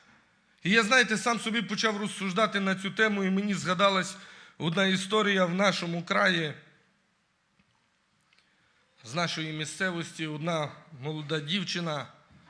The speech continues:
будучи зовсім молодою, і сталося так, що вона завагітніла, не буд-, бувши неодруженою, молода. І ви знаєте, коли вже вона завагітніла, це село, невеличке село, всі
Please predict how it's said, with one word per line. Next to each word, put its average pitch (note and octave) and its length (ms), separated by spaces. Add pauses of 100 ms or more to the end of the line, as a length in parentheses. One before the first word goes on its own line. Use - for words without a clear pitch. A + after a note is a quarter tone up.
(420)
будучи D3 760 (300)
зовсім D#3+ 480
молодою, D#3+ 800 (1000)
і B2+ 80
сталося E3+ 460
так, E3+ 220
що E3 180
вона E3 260
завагітніла, C#3 960 (300)
не C#3 180
буд-, D#3+ 440
бувши E3+ 340
неодруженою, E3 840
молода. D#3+ 720 (840)
І - 60
ви D#3+ 100
знаєте, F3 400
коли F3 280
вже E3 180
вона E3 240
завагітніла, D#3+ 760
це D#3 220
село, D#3 760 (200)
невеличке E3+ 640
село, F3+ 340
всі F#3+ 340